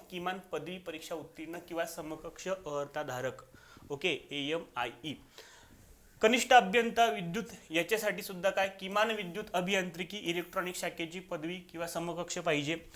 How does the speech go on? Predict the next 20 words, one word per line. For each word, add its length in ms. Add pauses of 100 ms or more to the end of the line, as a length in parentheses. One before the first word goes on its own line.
(180)
स्थापत्य 580
अभियांत्रिकी 640
सहाय्यकसाठी 720
काय 160
पाहिजे, 460 (460)
तर 220 (500)
मान्यता 420
प्राप्त 360 (100)
किमान 240
स्थापत्य 520
अभियांत्रिकी 540
शा-, 180 (200)
शाखेतील 400 (500)
पदविका, 600 (340)
ओके, 420
म्हणजे 180
डिप्लोमा 480
या 100
ठिकाणी 340
पाहिजे. 420